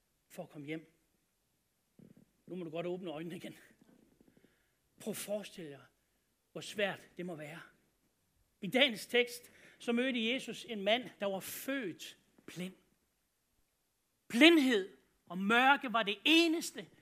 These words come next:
han kendte til. Han havde aldrig set vinden danse i træernes kroner. Aldrig før havde han set ind i sine forældres øjne og set de nådefulde og kærlige blikke.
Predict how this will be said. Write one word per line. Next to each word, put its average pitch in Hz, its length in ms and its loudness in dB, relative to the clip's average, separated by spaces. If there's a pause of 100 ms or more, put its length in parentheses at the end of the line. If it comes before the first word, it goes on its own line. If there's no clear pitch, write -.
(120)
han 175 180 -12
kendte 165 300 -12
til. 202 280 -12 (1400)
Han 247 160 2
havde 285 180 8
aldrig 320 460 10
set 254 520 -2
vinden 247 420 -4 (300)
danse 254 520 0 (800)
i 214 80 -8
træernes 240 640 -2
kroner. 208 560 -12 (1500)
Aldrig 302 440 8
før 330 460 8
havde 233 220 2
han 240 140 0
set 330 400 4
ind 294 140 0
i 269 60 -2
sine 269 200 -2
forældres 254 680 -2
øjne 285 440 0 (200)
og 214 160 -4
set 311 440 0
de 233 60 -2
nådefulde 240 880 2
og 190 100 -4
kærlige 214 500 -10
blikke. 185 420 -14